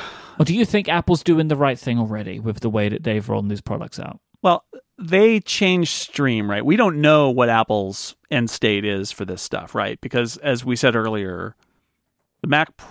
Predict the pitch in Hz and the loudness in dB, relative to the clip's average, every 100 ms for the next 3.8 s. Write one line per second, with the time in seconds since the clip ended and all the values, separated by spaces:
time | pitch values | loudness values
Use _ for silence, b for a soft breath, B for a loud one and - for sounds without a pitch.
0 | - 165 170 180 233 143 - 147 127 117 | -6 -2 2 2 4 2 2 4 4 4
1 | 120 - 143 127 120 120 117 117 - 151 | 2 0 4 4 6 2 0 -2 -8 0
2 | 135 - 135 - 135 127 113 107 - 127 | 2 0 -4 0 0 0 -4 -4 0 0
3 | 113 - 98 87 - - - 175 | 0 -10 -12 -14 -16 -14 -16 -16